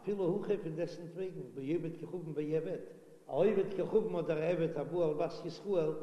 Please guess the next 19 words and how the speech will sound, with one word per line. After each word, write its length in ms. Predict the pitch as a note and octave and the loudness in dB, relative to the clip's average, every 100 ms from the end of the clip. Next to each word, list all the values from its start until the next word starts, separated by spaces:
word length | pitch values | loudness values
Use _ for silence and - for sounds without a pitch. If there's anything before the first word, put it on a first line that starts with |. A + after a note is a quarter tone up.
| - - - - | -8 -16 -18 -8
מוידע 540 | C3 E3+ F#3 D#3+ E3+ F3 - - - - | 4 6 6 2 0 -2 -8 -14 -14 -12
איז 140 | A#2+ | -6
רבי 300 | B2+ D#3+ D3+ | 0 2 4
מוידע, 460 | C3 D3+ D3 D3 D3 D3+ - - - | 4 4 4 2 0 -2 -10 -14 -14
אז 220 | C3 A2+ | -10 -6
א 40 | B2+ | -6
בלאט 240 | A#2 C3 B2+ | -4 -6 -6
ממזר. 320 | B2+ A2+ F#2+ F#2+ - | -12 -12 -14 -18 -14
כי 80 | C#3 | -8
דו 120 | C3 | -4
מא 120 | D3+ | -4
בחילוק. 560 | D3 C3 C#3+ B2 A2 - - - - - - | -2 -2 -2 -2 -4 -8 -14 -20 -20 -20 -6
ווייל 280 | C3 C3+ F#3+ | -2 2 2
עבד 160 | F#3+ - D#3+ | 2 -2 -4
ככתוב 440 | - G3 - - - - - | -4 -6 -6 -10 -14 -20 -12
אין 160 | D3 D3 | -6 0
עבד, 280 | F3+ D#3 D#3+ - - - - - - - | 0 2 0 0 -8 -14 -18 -20 -20 -2
האבן 340 | F3+ - F#3+ F3+ | 2 2 0 -4
נישט 240 | F#3+ - | -4 -4